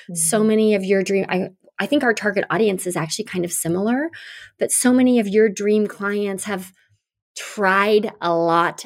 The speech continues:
Speaker 1: of things, and for whatever reason, like, it hasn't really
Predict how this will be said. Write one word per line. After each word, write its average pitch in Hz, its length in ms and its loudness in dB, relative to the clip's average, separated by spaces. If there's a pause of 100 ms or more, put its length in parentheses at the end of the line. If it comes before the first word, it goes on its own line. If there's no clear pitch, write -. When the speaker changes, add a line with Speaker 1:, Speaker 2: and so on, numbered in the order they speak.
(120)
Speaker 1:
of 160 180 -6
things, 175 640 -4
and 175 220 -4
for 175 180 0
whatever 185 800 0
reason, 208 800 2
like, 160 240 -4
it 170 140 -2
hasn't 170 360 -2
really 165 680 2